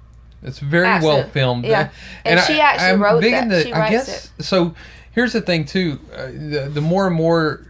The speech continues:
Speaker 1: or the older I'm getting, or the more I'm aware of it, or whatever, I, I'm really big into filming, like, how
Speaker 2: Yeah.
Speaker 1: they, like, the direction of the camera
Speaker 2: Yeah.
Speaker 1: and that kinda stuff. And that's what reminded me of Dear White People, is the way that they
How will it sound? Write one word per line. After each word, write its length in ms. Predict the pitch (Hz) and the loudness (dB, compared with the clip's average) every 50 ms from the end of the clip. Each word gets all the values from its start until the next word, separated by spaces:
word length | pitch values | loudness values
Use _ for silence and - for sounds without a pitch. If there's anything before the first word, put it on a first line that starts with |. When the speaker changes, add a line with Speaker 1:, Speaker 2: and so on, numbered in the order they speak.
| - | -6
Speaker 1:
or 160 | 139 139 135 | -4 -2 -2
the 80 | 131 127 | -2 -2
older 220 | 110 147 156 160 160 | -2 0 0 0 0
I'm 140 | 147 143 143 | 0 0 -2
getting, 240 | 139 151 151 139 147 | -2 -2 -2 -2 -4
or 60 | 139 | -4
the 60 | 131 123 | -4 -4
more 240 | 127 139 143 139 | -4 -2 0 0
I'm 80 | 135 123 | 0 -2
aware 360 | 120 120 123 131 135 143 143 143 | -2 -4 -2 0 0 2 2 2
of 120 | 139 139 | 2 2
it, 60 | 139 135 | 0 0
or 220 | 135 139 135 135 | 0 0 0 0
whatever, 280 | 139 143 139 139 139 143 | 0 0 0 0 0 0
I, 160 | 139 139 139 123 | 0 0 0 -2
I'm 240 | - 143 143 147 147 | -2 -2 -2 0 0
really 300 | 160 190 214 226 214 185 | 0 0 0 0 0 -2
big 400 | 143 135 151 156 156 156 151 - - | -2 0 0 0 0 0 -2 -4 -6
into 260 | 139 139 135 - 127 - | -6 -6 -6 -6 -10 -14
filming, 480 | - - - 151 139 135 135 131 123 | -10 -6 -4 -2 -2 -2 -2 -4 -4
like, 180 | 123 120 120 120 | -4 -6 -6 -8
how 240 | - 127 139 147 143 | -6 -4 -2 0 0
Speaker 2:
Yeah. 80 | 147 156 | 0 0
Speaker 1:
they, 180 | 143 143 143 - - 139 | -2 -2 -4 -6 -4 -2
like, 220 | 139 135 131 131 | -2 -2 -2 -2
the 80 | - 127 | -6 -8
direction 460 | 123 131 131 139 139 139 139 - 151 | -6 -4 -2 -2 -2 -2 -2 -6 -8
of 60 | 135 | -8
the 80 | 120 123 | -8 -8
camera 420 | - - 160 156 151 151 151 151 | -6 -2 -2 -2 0 0 0 0
Speaker 2:
Yeah. 220 | 220 - 143 139 139 - - - - - - - - | 2 2 2 0 -2 -6 -12 -20 -20 -20 -20 -10 -4
Speaker 1:
and 140 | - 127 135 | -2 0 2
that 180 | 143 160 156 - | 2 2 2 0
kinda 180 | 151 135 131 127 | -2 -2 -2 -4
stuff. 460 | - - - 131 120 117 117 - - - | -6 -6 -4 -2 -2 -2 -4 -8 -8 -6
And 300 | 135 131 127 131 135 127 135 | -4 -4 -2 -4 -4 -6 -2
that's 320 | 131 147 160 175 180 - | 2 2 4 2 2 0
what 180 | - 175 156 - 139 | -2 -4 -2 -2 -4
reminded 400 | 143 131 127 127 127 127 123 123 | -4 -2 -2 -2 -2 -2 -4 -4
me 120 | 127 123 | -6 -6
of 120 | 120 117 | -6 -6
Dear 160 | 123 127 123 120 | -4 -4 -4 -4
White 280 | 120 123 135 139 120 95 | 0 0 0 0 0 -2
People, 380 | 127 123 - - 110 110 110 110 | -8 -10 -10 -10 -10 -10 -10 -10
is 160 | 117 110 117 | -10 -10 -10
the 100 | 131 127 | -10 -10
way 240 | 117 123 131 131 147 | -6 -4 -2 -2 -2
that 200 | 147 147 139 139 | -2 -4 -6 -4
they 380 | - 135 123 123 123 120 120 - | -2 -2 -2 -2 -2 -6 -8 -12